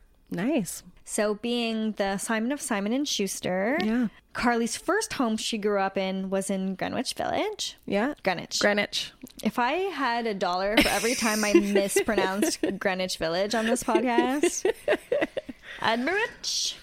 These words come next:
Speaker 2: I'd be as rich as Simon
Speaker 1: I'm
Speaker 2: and Schuster.
Speaker 1: so jealous of Carly growing up there. Oh my God.
Speaker 2: Well, prepare to get even more jealous because in the winters,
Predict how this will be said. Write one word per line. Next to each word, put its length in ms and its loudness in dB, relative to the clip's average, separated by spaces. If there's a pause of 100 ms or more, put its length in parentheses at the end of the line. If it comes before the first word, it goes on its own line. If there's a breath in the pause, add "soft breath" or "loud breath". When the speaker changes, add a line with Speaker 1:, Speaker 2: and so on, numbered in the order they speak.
(140)
Speaker 2:
I'd 140 -2
be 120 2
as 140 0
rich 320 0
as 300 -2
Simon 480 4
Speaker 1:
I'm 60 4
Speaker 2:
and 80 -2
Schuster. 600 -2
Speaker 1:
so 360 2
jealous 500 4
of 140 -2
Carly 340 4
growing 320 2
up 180 -2
there. 400 0 (260)
Oh 20 -2
my 140 0
God. 320 0
Speaker 2:
Well, 400 2 (100)
prepare 540 0
to 140 -4
get 220 0
even 320 -2
more 220 0
jealous 520 -4
because 580 0
in 140 0
the 100 2
winters, 880 -2